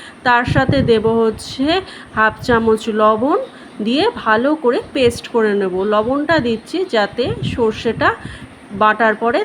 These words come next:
তেতো না হয়ে যায়, সেই জন্যই লবণটা দিলাম।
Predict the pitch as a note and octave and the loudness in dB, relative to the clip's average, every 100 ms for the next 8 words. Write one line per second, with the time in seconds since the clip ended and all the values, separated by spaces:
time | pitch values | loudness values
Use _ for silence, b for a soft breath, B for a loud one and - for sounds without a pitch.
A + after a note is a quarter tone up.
0 | - - B3+ - A#3+ A3+ G3 F#3 E3+ G3 | -4 -2 -2 2 2 4 4 2 0 -4
1 | F3+ F3+ F3 G#3 G3 G3 A3+ D#4 A4+ C#4 | -4 -4 -6 -2 -2 0 0 0 2 2
2 | G3 F#3+ F3 G#3 F#3 F#3 D#3 | 0 -2 -2 -2 -2 -2 -2